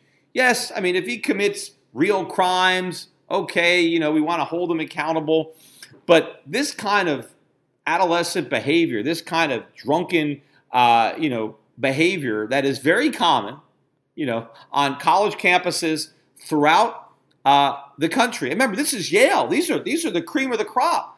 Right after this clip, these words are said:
Stuff like this is going on at Yale, Ivy League college. Imagine what's going on at all the other colleges. These are the A students. These are the guys that got fifteen, sixteen hundreds on their S A Ts.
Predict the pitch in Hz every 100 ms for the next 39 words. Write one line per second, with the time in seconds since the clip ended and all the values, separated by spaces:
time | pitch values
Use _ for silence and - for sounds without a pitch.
0 | _ - 277 277 226 240 233 170 220 214
1 | 202 165 135 185 320 254 165 185 - 202
2 | 381 254 208 226 202 - 202 320 208 170
3 | 180 196 277 285 262 208 208 185 185 220
4 | 214 214 214 214 - - 175 202 196 196
5 | 285 320 - 151 127 135 - - 269 320
6 | 240 185 - 226 269 - - 269 330 190
7 | - - _ - 254 277 226 170 202 214
8 | 208 196 196 196 - 269 - 233 208 -
9 | 240 - 233 208 220 254 202 208 202 208
10 | 226 233 202 208 277 254 -